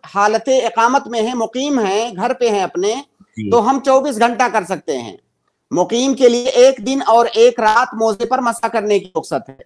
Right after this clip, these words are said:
Speaker 1: और अगर हम मु-,
Speaker 2: जी।
Speaker 1: मुसाफिर हैं, हालत सफ़र में हैं, तो हमारे लिए तीन दिन और तीन रात रुख्सत है, उसमें हम कंटिन्यू मसा
Speaker 2: जी।
Speaker 1: कर सकते हैं।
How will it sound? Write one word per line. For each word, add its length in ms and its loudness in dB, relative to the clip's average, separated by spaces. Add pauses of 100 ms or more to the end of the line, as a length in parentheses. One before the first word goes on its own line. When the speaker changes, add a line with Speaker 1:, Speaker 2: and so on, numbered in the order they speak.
(560)
Speaker 1:
और 240 8
अगर 300 4
हम 320 2
मु-, 160 -2
Speaker 2:
जी। 60 -4
Speaker 1:
मुसाफिर 580 2
हैं, 200 -2
हालत 360 2
सफ़र 400 -2
में 160 0
हैं, 320 -4 (480)
तो 280 8
हमारे 520 4
लिए 360 4
तीन 400 -2
दिन 160 -2
और 200 2
तीन 260 -4
रात 280 4
रुख्सत 380 -2
है, 160 -8 (140)
उसमें 260 -2
हम 180 -2
कंटिन्यू 560 0
मसा 300 0
Speaker 2:
जी। 60 -8
Speaker 1:
कर 100 -2
सकते 280 -6
हैं। 220 -8